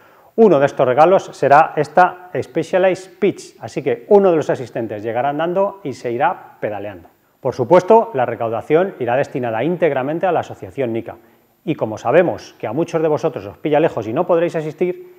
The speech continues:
si queréis ayudar podéis hacerlo de tres formas diferentes. Apadrinando un niño, así le pondréis nombre y cara a vuestra ayuda.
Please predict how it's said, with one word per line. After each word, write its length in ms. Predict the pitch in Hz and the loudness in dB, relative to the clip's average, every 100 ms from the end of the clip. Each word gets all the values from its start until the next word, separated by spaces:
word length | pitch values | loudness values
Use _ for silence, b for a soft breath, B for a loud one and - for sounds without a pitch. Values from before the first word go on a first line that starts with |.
| _ | _
si 300 | _ - 170 | _ -4 -4
queréis 380 | - 131 175 180 | -2 0 0 -2
ayudar 540 | 175 156 156 165 - - | -4 -2 0 -2 -6 -4
podéis 300 | 127 143 147 | -2 -2 -4
hacerlo 340 | - 156 151 | -6 -2 0
de 100 | 117 | -2
tres 320 | - 180 190 | 0 0 0
formas 340 | - 185 185 151 | 0 -2 -2 -6
diferentes. 560 | 123 107 95 - - b b b b | -8 -12 -14 -18 -20 b b b b
Apadrinando 680 | 143 - 139 139 165 202 190 | -2 0 0 0 -2 0 2
un 80 | 170 | 2
niño, 280 | 165 104 87 - - | 0 -4 -12 -20 -14
así 160 | - | -6
le 100 | 156 | -4
pondréis 400 | 156 127 120 107 | -4 -4 -4 -6
nombre 320 | 127 170 175 | -6 -6 -4
y 60 | 147 | -4
cara 320 | - 190 185 | -2 -2 -4
a 100 | - | -4
vuestra 420 | 117 120 117 - 98 | -2 -2 -4 -8 -8
ayuda. 320 | 110 127 - | -4 -4 -6